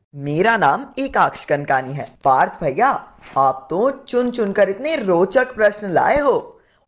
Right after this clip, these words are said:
और अगर आपको लग रहा हो कि यह हमारे लिए कठिन है, तो मैं आपको बता दूं, ये प्रश्न हम बच्चों के लिए बहुत ही मजेदार और आसान है, और आपके इस प्रश्न का उत्तर तो मैं ही दूंगा।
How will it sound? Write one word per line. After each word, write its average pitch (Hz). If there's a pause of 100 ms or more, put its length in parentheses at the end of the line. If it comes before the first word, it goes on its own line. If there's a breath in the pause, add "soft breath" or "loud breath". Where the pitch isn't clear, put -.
और 139
अगर 147
आपको 202
लग 135
रहा 202
हो 247 (220 loud breath)
कि 254
यह 262
हमारे 254
लिए 254
कठिन 220
है, 156 (240 loud breath)
तो 156
मैं 151
आपको 180
बता 185
दूं, 233 (380 soft breath)
ये 147
प्रश्न 180
हम 196
बच्चों 151
के 170
लिए 226
बहुत 254
ही 185
मजेदार 127
और 269 (140)
आसान 147
है, 196 (120)
और 220
आपके 220 (320)
इस 240
प्रश्न 160
का 151
उत्तर 151
तो 226
मैं 214
ही 180
दूंगा। 180